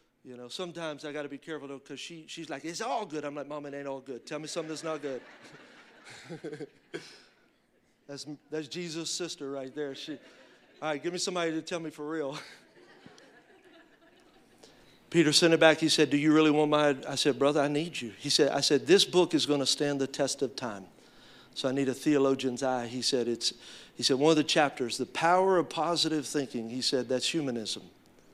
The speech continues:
I'm like, "Who you talking to, brother?" No, I didn't do that. I didn't do that for real. He'll tell you. I said, "Tell me about it."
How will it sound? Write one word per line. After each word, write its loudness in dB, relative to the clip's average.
I'm -2
like, -2
"Who 4
you 2
talking -2
to, -6
brother?" -4
No, -8
I -4
didn't -6
do -12
that. -18
I -2
didn't -6
do -4
that -6
for -12
real. -2
He'll -2
tell -8
you. -10
I -6
said, 0
"Tell -4
me -6
about -8
it." -16